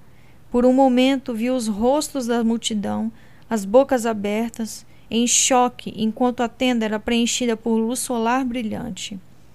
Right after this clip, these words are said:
O ar reluzindo com calor. Então, o Darkling afrouxou os dedos e, com o seu toque, veio aquela sensação peculiar de certeza que tinha me invadido.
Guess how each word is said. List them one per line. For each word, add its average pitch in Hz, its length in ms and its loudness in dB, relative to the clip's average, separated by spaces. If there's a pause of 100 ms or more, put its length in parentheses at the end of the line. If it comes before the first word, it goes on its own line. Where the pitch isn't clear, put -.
(440)
O 240 180 4
ar 269 200 8
reluzindo 247 800 -2
com 226 220 -2
calor. 214 480 -2 (840)
Então, 247 520 0 (500)
o 220 120 -4
Darkling 233 500 0
afrouxou 233 560 -2
os 302 100 -4
dedos 233 640 -4 (500)
e, 262 140 -2
com 330 320 -4
o 359 40 -6
seu 370 260 -2
toque, 233 480 -2
veio 233 340 -2
aquela 311 500 -4
sensação 262 540 -4
peculiar 285 720 -2
de 196 140 -8
certeza 208 760 -4
que 226 160 -8
tinha 277 320 -4
me 254 140 0
invadido. 214 720 -6